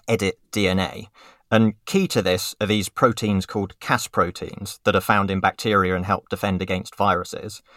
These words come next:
And these proteins can be programmed to find a particular sequence of D N A and then either edit it in one way or another. And so this technique is extremely versatile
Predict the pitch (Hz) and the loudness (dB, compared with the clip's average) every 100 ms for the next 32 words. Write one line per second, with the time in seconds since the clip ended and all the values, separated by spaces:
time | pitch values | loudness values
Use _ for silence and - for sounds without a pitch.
0 | - _ _ - 127 147 - - 170 165 | -20 _ _ -2 2 2 -2 -4 -4 -2
1 | 80 - - - - 104 104 117 110 104 | -8 -12 -16 -10 -4 -2 0 2 4 4
2 | 98 95 95 101 95 95 92 - - 135 | 2 0 0 2 2 -2 -8 -8 -8 -4
3 | 117 - 117 - - - 107 98 92 85 | -4 -4 -8 -8 -10 -6 0 2 2 -2
4 | 87 - _ - 104 95 - 101 95 90 | -6 -10 _ -4 0 0 2 2 2 0
5 | - 123 101 - - - 104 98 92 92 | 0 2 0 -4 -12 -6 -2 2 2 2
6 | 90 85 85 _ 95 92 95 - 104 - | 0 0 -6 _ 0 4 4 0 -8 -14
7 | _ _ _ - 110 113 123 120 - - | _ _ _ -4 -2 0 -2 -2 -6 -10
8 | 185 151 147 - 101 107 - - 135 151 | -8 -4 -6 -6 -10 -12 -16 -14 -10 -8
9 | 151 127 107 101 - - 120 110 - - | -6 -4 -4 -6 -10 -6 -2 -2 -4 -10
10 | 87 - 101 | -8 -8 -10